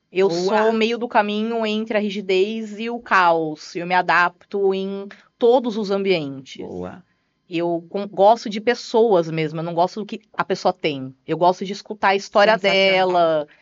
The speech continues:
Speaker 1: eu gosto de impactar e ser impactada por ela. Eu acho que todo mundo tem alguma coisa pra ensinar pra gente.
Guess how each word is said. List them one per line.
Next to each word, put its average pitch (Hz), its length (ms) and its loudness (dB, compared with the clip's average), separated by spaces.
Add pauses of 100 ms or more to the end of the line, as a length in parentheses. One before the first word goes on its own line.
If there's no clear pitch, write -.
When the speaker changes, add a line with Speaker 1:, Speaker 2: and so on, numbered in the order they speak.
(240)
Speaker 1:
eu 175 160 -2
gosto 165 600 -2
de 175 1000 -10 (640)
impactar 240 920 2 (100)
e 220 120 4
ser 240 280 2
impactada 196 680 0
por 165 160 -4
ela. 160 180 2
Eu 170 80 2
acho 185 260 2
que - 80 -16
todo 220 260 -2
mundo 208 640 -6 (440)
tem 220 200 0
alguma 196 300 4
coisa 196 260 2
pra 190 140 2
ensinar 185 300 -2
pra 175 140 -4
gente. 123 500 -12